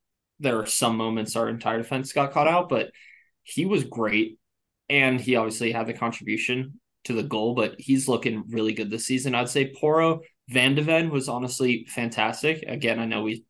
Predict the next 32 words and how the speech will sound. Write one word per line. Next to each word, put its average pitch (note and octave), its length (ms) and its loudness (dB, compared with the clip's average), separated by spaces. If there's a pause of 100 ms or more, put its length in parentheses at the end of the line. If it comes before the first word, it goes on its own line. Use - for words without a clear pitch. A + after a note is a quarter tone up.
(340)
scored, A2+ 600 -2 (340)
uh, A2+ 320 4
we A2 100 -2
conceded, C3 540 2
but A2+ 220 -2 (420)
he A#2+ 200 -2
was B2+ 220 2
great. C3 440 4 (140)
Um, B2+ 520 4 (1200)
I G#3+ 80 -2
don't F4 140 4
know. G#4 160 4
Yeah, E4 500 4
I, - 360 -2
I C4 40 -2
think F4+ 140 -2
I'm E4+ 60 2
gonna D#4+ 200 0
give F#3+ 160 2
it F#3+ 100 0
to D3+ 100 0
Porro. C3+ 640 0 (300)
It's, C#3 200 0
it's, C#3 440 0
it's E3 180 -2
one A#3 120 4
of B3 60 4
those D#3+ 120 4
matches D3+ 320 0
I C3 60 2
felt D3 180 4
like A#2 320 0